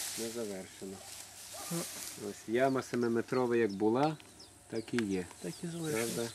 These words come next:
Speaker 1: Без жертв. Без
Speaker 2: Поки
Speaker 1: жертв,
Speaker 2: що то
Speaker 1: слава
Speaker 2: добре.
Speaker 1: Богу.
Speaker 2: І люди вже, вона так давно,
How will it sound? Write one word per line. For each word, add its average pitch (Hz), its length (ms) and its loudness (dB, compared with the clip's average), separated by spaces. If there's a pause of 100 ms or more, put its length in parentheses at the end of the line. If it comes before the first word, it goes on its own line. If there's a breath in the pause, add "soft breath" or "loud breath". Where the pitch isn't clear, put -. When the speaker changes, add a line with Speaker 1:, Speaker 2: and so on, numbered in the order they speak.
(160)
Speaker 1:
Без 110 280 2
жертв. 98 300 0 (1200)
Без 104 120 -4
Speaker 2:
Поки 165 140 4
Speaker 1:
жертв, 131 180 -4
Speaker 2:
що 165 100 -6
то 131 60 -2
Speaker 1:
слава 165 120 0
Speaker 2:
добре. 180 220 4
Speaker 1:
Богу. 107 180 -6 (680)
Speaker 2:
І 170 220 -2
люди 175 160 2
вже, 175 180 2
вона 175 260 0
так 170 140 -4
давно, 170 340 -2